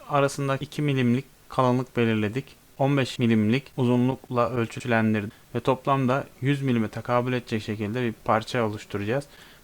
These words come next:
Bu parçamızı tasarım çizgilerini çizmeye başladım. Burada dairemizin döndürerek katılama unsurunu kullanacağımız için dış tarafta üçgen yapısında bu şekilde ölçümlendirmeleri yaparak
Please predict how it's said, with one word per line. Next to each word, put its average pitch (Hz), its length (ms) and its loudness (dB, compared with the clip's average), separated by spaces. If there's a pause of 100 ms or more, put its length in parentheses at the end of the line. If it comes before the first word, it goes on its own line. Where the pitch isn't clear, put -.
Bu 156 60 -4
parçamızı 131 680 2
tasarım 147 440 2
çizgilerini 135 540 -2
çizmeye 135 380 -2
başladım. 123 540 -2 (160)
Burada 143 460 2
dairemizin 135 800 4 (100)
döndürerek 139 600 2
katılama 135 460 0
unsurunu 117 360 -2
kullanacağımız 113 680 0
için 143 180 -6 (400)
dış 143 220 -2
tarafta 113 480 0
üçgen 135 580 0
yapısında 120 600 0
bu 135 80 -4
şekilde 117 540 -4 (140)
ölçümlendirmeleri 123 1120 0 (160)
yaparak 120 460 0